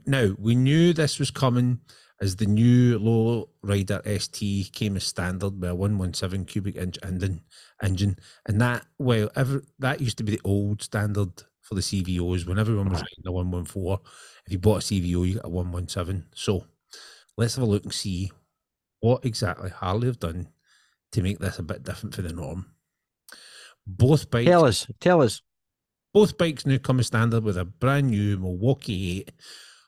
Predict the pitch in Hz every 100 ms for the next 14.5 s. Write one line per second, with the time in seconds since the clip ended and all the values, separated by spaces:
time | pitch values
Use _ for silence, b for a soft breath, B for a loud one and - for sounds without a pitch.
0 | B _ _ - 143 147 - 131 110 101
1 | 98 101 101 - - 131 120 - 95 92
2 | - - 92 95 110 98 95 - - 110
3 | - 107 87 87 104 92 95 85 90 78
4 | - _ _ _ _ _ _ _ _ -
5 | 107 110 95 87 80 82 - 92 87 -
6 | _ - 78 - 104 87 95 101 - 90
7 | 90 92 98 85 - _ _ _ _ B
8 | B B B B B B _ - 98 139
9 | 127 - - 127 110 107 117 117 - 107
10 | 113 104 101 - 101 98 - - 101 101
11 | 101 107 - 104 110 - 107 - 104 95
12 | 90 90 101 - _ _ _ _ 101 90
13 | - - 107 - _ _ _ - 95 101
14 | - - 107 101